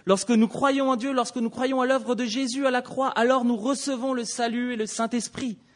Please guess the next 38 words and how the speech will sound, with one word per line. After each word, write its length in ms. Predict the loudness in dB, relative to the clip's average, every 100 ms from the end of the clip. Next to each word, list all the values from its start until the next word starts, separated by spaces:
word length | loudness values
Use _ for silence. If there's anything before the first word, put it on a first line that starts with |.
| _ _ _ _ _ 2
On 120 | 6
ne 40 | 6
peut 180 | 4
pas 160 | 4 4
dissocier 680 | 2 -4 -2 -2 -2 -4 -2
l'un 320 | 0 0 -4 -14 _ _
de 100 | 0
l'autre. 520 | 4 2 0 -10 -16 _ -18 2
On 100 | 2
ne 80 | 4
peut 160 | 4
pas 160 | 2 0
prétendre 680 | 0 -4 -2 -2 -4 -10 -20 _ _ _ _ _ _
à 80 | -4
ce 80 | -2
que 100 | 0
le 140 | 2
salut 400 | 2 2 2 2
et 20 |
le 80 | 0
Saint-Esprit 640 | 0 -4 -4 -8 -8 -8
dans 120 | -2 0
nos 120 | 0
vies 180 | -2 -8
soient 240 | -4 -4
deux 300 | -2 -4 -4
étapes 320 | -6 -4 -6
distinctes 720 | -6 -12 -8 -6 -6 -8 _ _ _
et 120 | 0 0
opposées, 400 | 2 0 0 -4
qu'il 160 | -2
y 40 | 0
ait 40 |
une 60 | 0
sorte 320 | 0 -4 -2 -8 -8 _ _ _ _
de 160 | -4
double 300 | -2 0 0
étape, 400 | -4 -6 -8 -8